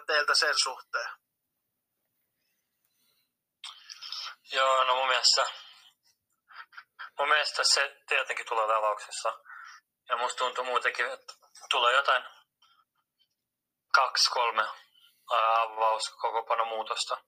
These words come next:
Speaker 2: Et ainahan, no yleensä noin tapahtuu, kun häviää sen viisi yksi. Tollaset pelit, niin musta tuntuu, että Pau Torres sekä pari muuta pelaajaa tulee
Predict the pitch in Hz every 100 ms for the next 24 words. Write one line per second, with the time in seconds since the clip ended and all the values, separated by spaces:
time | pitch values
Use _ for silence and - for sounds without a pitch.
0 | _ _ _ - - _ _ - 123 135
1 | 123 120 120 - _ _ _ - _ _
2 | 160 156 160 143 151 143 135 131 - _
3 | _ _ - 123 120 113 - - 117 113
4 | 110 110 117 110 107 - 107 - - -
5 | _ _ - - - - - - - -
6 | _ _ _ _ _ _ _ - 113 107
7 | - - 110 110 110 107 110 - 120 117
8 | 113 110 - 110 - - - _ _ _
9 | _ _ - 143 - _ 147 139 135 139
10 | 131 127 - - - 123 - 120 123 120
11 | 117 113 113 117 110 107 113 107